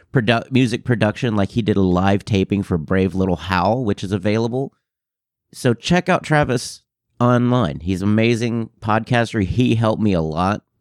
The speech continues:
getting this started. He's given me a lot of advice and a lot of tips and give me a lot of feedback on some of my early attempts at making this podcast work. I talked to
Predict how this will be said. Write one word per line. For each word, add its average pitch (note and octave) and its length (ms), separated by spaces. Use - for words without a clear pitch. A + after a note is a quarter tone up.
getting F2+ 300
this F2+ 160
started. G#2 500
He's F#2 220
given F2 220
me E2+ 100
a E2+ 60
lot F2 180
of E2 80
advice E2+ 540
and E2 100
a D#2+ 40
lot D#2 220
of D#2+ 180
tips - 420
and D2+ 300
give A2 140
me A#2 80
a A2 80
lot G#2+ 160
of G2 80
feedback F#2+ 600
on E2+ 120
some F2+ 180
of F2+ 60
my E2+ 240
early F2 560
attempts G2+ 680
at D#2+ 120
making E2+ 340
this D#2+ 140
podcast E2 520
work. F2+ 380
I G#2+ 60
talked C#3+ 400
to A#2+ 380